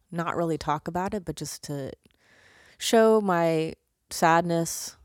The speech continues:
about what was happening, but then also, like, play music. And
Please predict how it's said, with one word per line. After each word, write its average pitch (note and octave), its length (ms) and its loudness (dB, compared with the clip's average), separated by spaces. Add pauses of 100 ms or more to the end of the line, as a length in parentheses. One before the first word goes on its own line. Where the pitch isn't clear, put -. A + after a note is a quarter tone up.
(100)
about D#3 320 0
what A2 140 -2
was C#3+ 160 -8
happening, C#3+ 640 -6
but C#3+ 100 -8
then D3 140 -6
also, C#3 400 -6
like, B2+ 320 -8
play D#3 200 -6
music. D3 560 -8 (1040)
And D3 480 -4